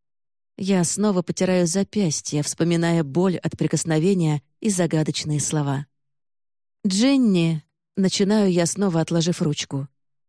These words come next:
Собеседница настороженно смотрит на меня. "Ты когда-нибудь слышала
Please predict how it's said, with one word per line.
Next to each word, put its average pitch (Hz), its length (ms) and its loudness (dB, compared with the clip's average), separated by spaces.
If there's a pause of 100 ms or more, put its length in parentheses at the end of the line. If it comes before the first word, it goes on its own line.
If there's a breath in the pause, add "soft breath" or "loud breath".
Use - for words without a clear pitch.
(160)
Собеседница 175 880 -2
настороженно 165 720 -2
смотрит 139 500 -6
на 143 60 -6
меня. 139 400 -6 (680)
"Ты 226 220 0
когда-нибудь 220 600 0
слышала 202 640 0